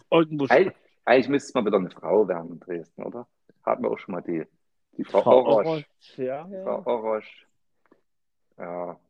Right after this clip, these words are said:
Speaker 2: naja.
Speaker 1: Aber ist die Frau Kipping schon so weit?
Speaker 2: Na, na,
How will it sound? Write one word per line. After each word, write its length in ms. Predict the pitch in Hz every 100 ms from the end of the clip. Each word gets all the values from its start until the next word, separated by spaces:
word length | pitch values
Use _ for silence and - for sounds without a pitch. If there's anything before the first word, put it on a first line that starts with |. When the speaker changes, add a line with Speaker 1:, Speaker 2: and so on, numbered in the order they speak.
| _
Speaker 2:
naja. 180 | 92 90
Speaker 1:
Aber 300 | - 175 -
ist 220 | 180 -
die 80 | 196
Frau 180 | - 170
Kipping 380 | - 233 233
schon 240 | 196 220 208
so 160 | 214
weit? 220 | 226 247 254 _ _ _ _ _ 880 988 988 960 988 988 932 _ _ _ _ _ -
Speaker 2:
Na, 840 | 143 127 120 113 110 107 107 101 - _ - - _ _ _ _ _ _ _ -
na, 500 | 123 123 101 95 92